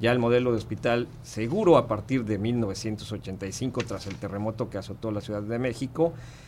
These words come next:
que usted recordará, y este modelo, pues bueno, ha sido reconocido por la Organización Panamericana de la Salud y es el que se aplica en situaciones de contingencia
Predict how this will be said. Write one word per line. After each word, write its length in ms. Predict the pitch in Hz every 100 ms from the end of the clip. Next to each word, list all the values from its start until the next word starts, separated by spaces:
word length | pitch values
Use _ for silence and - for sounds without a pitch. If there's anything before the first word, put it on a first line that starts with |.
| -
que 80 | -
usted 180 | 82 110
recordará, 480 | 95 98 113 139 165
y 160 | 156 156
este 180 | 160 196
modelo, 400 | 185 175 160 185
pues 160 | 123
bueno, 180 | 104 110
ha 40 | 107
sido 180 | 120
reconocido 400 | 107 107 98 123
por 160 | 117 107
la 60 | 104
Organización 360 | 98 98 127
Panamericana 500 | 113 107 98 101 117
de 40 | 110
la 80 |
Salud 280 | 110 123 156 151
y 80 |
es 100 | 131
el 120 | 135 131
que 100 | 135
se 100 | 143
aplica 400 | 139 151 156 151
en 80 |
situaciones 420 | - 123 101 120 110
de 80 |
contingencia 720 | 104 98 95 92 117 117 127